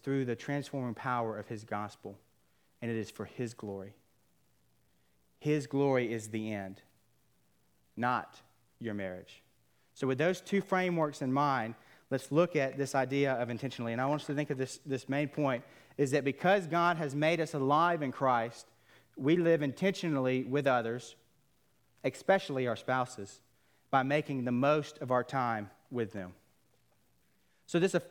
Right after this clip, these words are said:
applies to all human relationships, but especially our spouses. We're supposed to live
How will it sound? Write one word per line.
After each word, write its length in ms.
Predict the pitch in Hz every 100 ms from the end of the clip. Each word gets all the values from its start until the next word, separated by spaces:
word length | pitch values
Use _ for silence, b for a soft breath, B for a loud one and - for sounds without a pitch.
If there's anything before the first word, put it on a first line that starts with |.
| -
applies 500 | 165 185 226 233 165
to 220 | 139 120 -
all 600 | 151 185 196 147 120 - B B _ _ _ _
human 260 | 135 151 131
relationships, 560 | 123 127 127 123 127
but 120 | -
especially 760 | 123 - 175 170 - 131 107 101 - _ _ b b b -
our 100 | 120
spouses. 480 | - 120 107 98 120
We're 100 | 143
supposed 280 | - 170
to 60 | 156
live 540 | 127 143 202 165 139